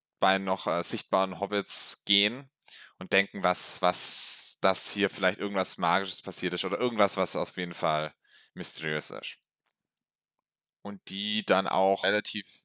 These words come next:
also Frodo tut dann so, als wäre er nur runtergefallen, hätte sich unterm Tisch versteckt und kommt dann später wieder raus.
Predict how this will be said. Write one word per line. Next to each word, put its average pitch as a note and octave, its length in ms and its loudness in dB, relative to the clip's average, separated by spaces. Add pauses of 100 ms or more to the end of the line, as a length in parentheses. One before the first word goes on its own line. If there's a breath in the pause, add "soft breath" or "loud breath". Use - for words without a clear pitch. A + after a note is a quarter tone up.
also F2+ 260 -4 (920)
Frodo B2+ 360 -2
tut D#3+ 280 -4
dann D3 160 4
so, D3 380 -2 (200)
als - 300 -4
wäre G#2+ 260 6
er G2 420 10
nur G2 200 -2
runtergefallen, A#2+ 580 2
hätte G2 180 2
sich F#2+ 180 -2
unterm F#2 240 -6
Tisch - 280 -4
versteckt G#2 400 0
und F#2 60 -10
kommt F#2+ 240 -8
dann F2+ 140 -2
später F2 400 -4
wieder D#2 160 -2
raus. E2 600 -2